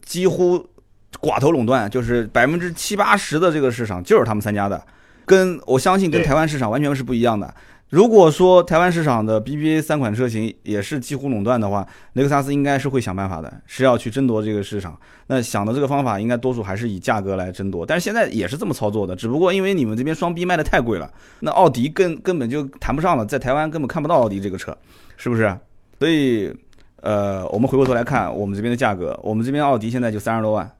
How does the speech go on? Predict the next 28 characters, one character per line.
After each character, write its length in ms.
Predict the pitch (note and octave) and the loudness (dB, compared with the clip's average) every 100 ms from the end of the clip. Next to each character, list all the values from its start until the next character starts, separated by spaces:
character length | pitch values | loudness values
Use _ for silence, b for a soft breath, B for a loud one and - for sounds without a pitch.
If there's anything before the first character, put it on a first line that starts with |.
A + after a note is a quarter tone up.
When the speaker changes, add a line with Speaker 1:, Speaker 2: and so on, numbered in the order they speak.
| - | -8
Speaker 1:
就 120 | A2 | -4
三 140 | G2+ | -2
十 80 | F2+ | -4
多 80 | E2 | -6
万， 140 | D#2+ - b b - | -10 -16 b b -6
<laughs> 440 | A#2 - - A#2+ | -4 2 2 4
打 120 | - | 4
完 140 | A2+ C3 | 4 6
折 100 | A2 | 4
的 120 | A2+ | 2
价 160 | G#2+ E2 | 0 -2
格。 140 | D2 | -2
然 180 | F#2+ C3 | 0 2
后 100 | D3 | 2
宝 220 | A#2+ B2 | 2 2
马 240 | D#3+ F2 | 4 2
现 160 | F#2 A#2 | 0 0
在 80 | A#2+ | 0
没 160 | A2+ | 0
什 80 | C3+ | 0
么 100 | C3+ | 0
太 160 | C3+ C3 | 0 0
多 160 | C3 | 0
的 80 | C3+ | 0
优 160 | C3 C3+ | 0 0
惠， 140 | C#3 | 0
但 160 | A#2+ A#2+ | 0 0
是 200 | A#2+ | -2